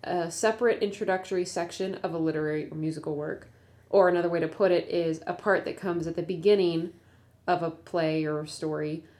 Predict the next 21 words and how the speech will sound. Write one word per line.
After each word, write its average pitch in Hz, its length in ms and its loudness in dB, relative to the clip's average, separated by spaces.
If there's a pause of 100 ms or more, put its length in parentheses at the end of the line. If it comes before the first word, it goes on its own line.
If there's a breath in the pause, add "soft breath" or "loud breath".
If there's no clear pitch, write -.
(300 soft breath)
um, 156 420 -2
often 180 300 2
giving 170 240 -2
info 170 360 -2
about 160 200 0
events 151 300 -4
that 147 80 -10
happened 147 320 -8
before - 560 0 (140)
the 175 100 -6
story - 260 -6
begins. - 480 -10 (600 soft breath)
So - 140 0
that's 208 260 4
the 214 80 2
one 190 140 2
that's 160 200 -2
most, 156 320 -2
seemingly 180 460 0
most 147 280 -6
relevant. 185 600 2